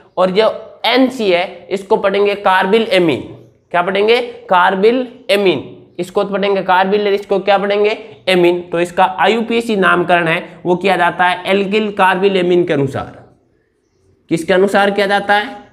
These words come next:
एल्किल कार्बिल एमीन के अनुसार किया जाता है, कार्बिल एमीन के अनुसार किया जाता है। एल्किल कार्बिल एमीन के अनुसार इनका किया जाता है आईयूपीएसी नामकरण, सामान्य नामकरण किया जाता है एल्किल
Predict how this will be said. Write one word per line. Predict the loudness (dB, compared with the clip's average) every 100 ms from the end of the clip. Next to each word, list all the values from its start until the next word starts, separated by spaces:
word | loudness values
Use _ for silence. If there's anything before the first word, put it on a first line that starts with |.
| _
एल्किल | -2 0 0 2 2 2 -6 -14 -20 _ -2
कार्बिल | 0 2 2 2
एमीन | 2 2 0
के | -2
अनुसार | -4 -4 -6
किया | -4 -6
जाता | -6 -12
है, | -18 -20 _ _ _ _ _ _ _ _ _ -2
कार्बिल | 0 2 2 0 -2 -10 -20 -20 _ _ _ _ -4
एमीन | 0 2 0
के | 0
अनुसार | -2 -2 -2 -4
किया | -4 -6
जाता | -8 -10 -18
है। | -20 _ _ _ _ _ _ _ 0
एल्किल | 0 2 2 0 -4 -10 -10
कार्बिल | -2 -2 0 -2 -4
एमीन | -4 -2 -2
के | -2
अनुसार | -4 0 0 0
इनका | -2 -4
किया | -2 -2
जाता | 0 -2 -2
है | 0 -2 -2 -12 -20 -20 -20 -20 -2
आईयूपीएसी | 0 0 0 0 0 0
नामकरण, | 0 0 2 0 0 -4
सामान्य | -2 0 2 2
नामकरण | 2 0 0 -2 -2
किया | -2
जाता | -2 0 2
है | 2
एल्किल | 0 0 0 0